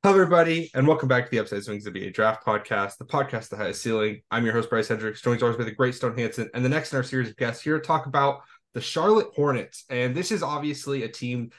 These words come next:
that's the second pick. They're in a lot of flux. They were, I mean, you would argue the second biggest winner on draft night, uh, aside from obviously the Spurs getting that second pick. But that second pick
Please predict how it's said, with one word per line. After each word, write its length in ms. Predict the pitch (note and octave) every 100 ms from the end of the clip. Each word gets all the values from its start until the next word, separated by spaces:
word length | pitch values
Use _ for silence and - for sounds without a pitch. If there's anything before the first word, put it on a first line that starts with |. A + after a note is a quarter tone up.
| _ -
that's 140 | G#2+
the 80 | B2
second 380 | - D3+ F3+ C3+
pick. 340 | C#3+ D3 - - -
They're 120 | - A2
in 40 |
a 60 | G2+
lot 260 | A2 C3+
of 80 | C3+
flux. 340 | - A#2 A#2
They 120 | - B2+
were, 260 | C3 B2 - _ _ -
I 80 | D#3+
mean, 120 | E3+
you 120 | F#3+
would 80 | F3+
argue 400 | C#3 F3 F3+ G#3+
the 80 | F#3+
second 400 | - E3 F#3+ D3
biggest 320 | D#3+ E3 -
winner 400 | A#2+ C#3 F3 -
on 240 | B2+ D3 C#3
draft 380 | - A#2+ C#3
night, 240 | E3 F#3+ F#3+ -
uh, 180 | A2+ -
aside 380 | - A2+ A2+ A2+
from 100 | A#2+
obviously 440 | G#2+ A2+ A2 - A2+
the 100 | G#2+
Spurs 400 | - G#2+ B2+ C3
getting 240 | B2 C3
that 160 | B2 B2
second 340 | B2+ B2 -
pick. 260 | - C3 C3 - _ _ _ -
But 320 | D3+ D3+ C3+
that 200 | D#3 D3
second 240 | G3+ F3
pick 200 | F3+ E3+